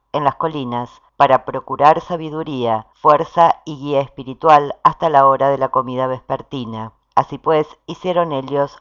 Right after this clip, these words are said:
lo que el maestro les advirtió. Cinco, el nuevo concepto. La característica nueva y vital de la confesión de fe de Pedro fue el reconocimiento claro de que Jesús era el Hijo de Dios, de su divinidad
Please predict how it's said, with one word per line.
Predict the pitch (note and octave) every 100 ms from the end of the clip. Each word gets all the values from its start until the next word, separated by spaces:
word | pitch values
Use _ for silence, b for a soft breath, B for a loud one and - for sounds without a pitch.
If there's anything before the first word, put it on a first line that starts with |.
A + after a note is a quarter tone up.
| -
lo | D#3
que | D3+ D3+
el | C#3
maestro | C#3 C3+ B2 C#3
les | C#3 C#3
advirtió. | D3+ C#3 C#3+ D3 - C3+ A2+ G#2+ _ _ _
Cinco, | _ - E3 B2+ A#2 B2+ A#2 - -
el | E3+
nuevo | E3+ E3+ E3+
concepto. | F3 E3 - A#2 - - G#2+ A2+ _ _
La | - D3+
característica | C#3 C#3 - D3 E3 - E3+ D3 D3
nueva | D#3+ E3 D3
y | C#3
vital | C3+ - E3+ D3+
de | C3+
la | B2
confesión | B2+ B2+ B2+ - C#3+ C#3+
de | C3+
fe | - D3
de | B2+
Pedro | C3 D#3+ D#3 C3+ C3+ C3+ - _
fue | G3+
el | F#3+
reconocimiento | F#3 F3+ C3 C#3 - C3 C3+ C#3 C#3
claro | E3 D#3+ C3+ C3+ -
de | C#3 C3+
que | C3
Jesús | - D3 - D#3 C#3+ _
era | - E3+ D#3+
el | D#3
Hijo | C#3 A#2 C3+
de | C3+ C3
Dios, | C3 C3 F#2+ G2+ - _ _
de | D3+ D3+
su | - D3
divinidad | D3 D#3+ E3+ F3+ E3 B2+ C3+